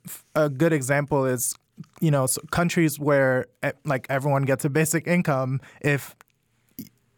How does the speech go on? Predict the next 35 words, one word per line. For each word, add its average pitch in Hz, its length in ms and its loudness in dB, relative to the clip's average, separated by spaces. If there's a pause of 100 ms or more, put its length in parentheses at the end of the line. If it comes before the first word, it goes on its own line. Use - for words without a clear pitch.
(380)
you 156 160 4
don't 143 200 2
have 143 180 0
a 131 60 -4
job, 143 320 0 (200)
right? 139 240 0
So 156 120 2
if 143 160 0
you 185 100 4
lose 190 240 4
your 151 80 2
coal 180 300 0
job 131 400 0 (340)
and 123 600 0 (640)
the 151 140 2
government 147 640 0
has 135 360 0
enough 143 360 0
of 135 100 -4
a 135 80 0
safety 190 400 0
net 123 380 0
to 135 500 2 (280)
hold 165 240 0
you 151 120 2
up 170 220 2
while 147 240 2
you're 127 460 0 (260)
engaging 143 500 2
in 127 140 0
a 123 80 0
sort 143 240 0
of 127 180 -2 (200)
on-the-job 127 520 0
training, 131 480 0